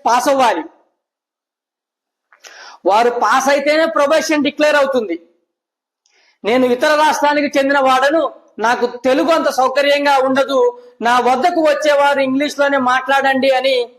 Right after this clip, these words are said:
అనరాదు. అలా అన్నట్లు అయితే అది నేరం. మరి ప్రజల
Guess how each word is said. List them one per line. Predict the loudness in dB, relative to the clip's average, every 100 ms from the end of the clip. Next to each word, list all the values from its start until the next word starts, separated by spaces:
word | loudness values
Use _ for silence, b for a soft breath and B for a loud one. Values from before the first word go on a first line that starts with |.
| _ _ _ _
అనరాదు. | -2 0 2 2 2 0 -2 -4 b b
అలా | -2 -2
అన్నట్లు | -2 0 0 0 0
అయితే | 0 2 0 0 -4 -10 -6
అది | -2 -2
నేరం. | 0 0 0 -4 -14 _ _ _ _ _ _ _ _ _ _ _ _ _ _ _ _ _ B B B B B B B B _ _
మరి | 0 0
ప్రజల | 0 0 2 0